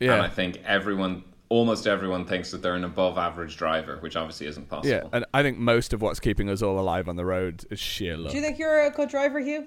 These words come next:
Speaker 2: No, I think I am a pretty average driver, to be perfectly
Speaker 3: Yeah.
Speaker 2: honest.
Speaker 1: I've been in a car with you. Felt very, felt very safe. Felt very, I got from A to B.
Speaker 2: I'm glad you felt safe.
Speaker 1: <laughs>
Speaker 2: God, I tell you, I was in the passenger seat, Will.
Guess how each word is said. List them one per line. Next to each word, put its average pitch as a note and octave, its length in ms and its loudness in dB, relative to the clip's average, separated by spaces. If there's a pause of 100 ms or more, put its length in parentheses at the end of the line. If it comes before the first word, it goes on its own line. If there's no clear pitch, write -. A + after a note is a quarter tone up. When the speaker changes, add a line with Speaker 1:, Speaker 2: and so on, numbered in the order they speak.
Speaker 2:
No, F#2+ 300 2
I F#2 160 4
think G2 200 -2
I F2+ 180 2
am F2 300 -4 (220)
a F2 80 -2
pretty F2 400 -2
average D#2+ 460 -6
driver, D#2+ 380 -8 (120)
to - 80 -20
be E2+ 80 -12
perfectly D#2 140 -4 (160)
Speaker 3:
Yeah. E2 80 -6
Speaker 2:
honest. E2 320 -12 (720)
Speaker 1:
I've C4+ 100 4
been B3+ 120 4
in F3 80 6
a C#3+ 80 6
car C#3+ 260 12
with A#2+ 120 6
you. F3+ 180 8
Felt D#3+ 260 6
very, D3 200 4 (180)
felt E3 180 2
very D#3 180 6
safe. F3+ 300 6
Felt E3+ 300 -2
very, D3+ 280 4
I - 80 -2
got D3+ 220 0
from D3+ 120 -2
A D#3 100 2
to D3 100 -4
B. D#3 200 -4 (560)
Speaker 2:
I'm G2 80 -6
glad G2+ 220 4
you A#2+ 160 4
felt F#2+ 280 2
safe. A2 380 2 (480)
Speaker 1:
<laughs> - 360 -18
Speaker 2:
God, A#2+ 640 4 (400)
I A2 60 -6
tell A#2+ 180 4
you, A2 80 6 (140)
I E3+ 100 8
was D3+ 140 4
in A2+ 80 2
the G#2+ 80 0
passenger G#2+ 380 4
seat, E3+ 280 6
Will. C#3 220 6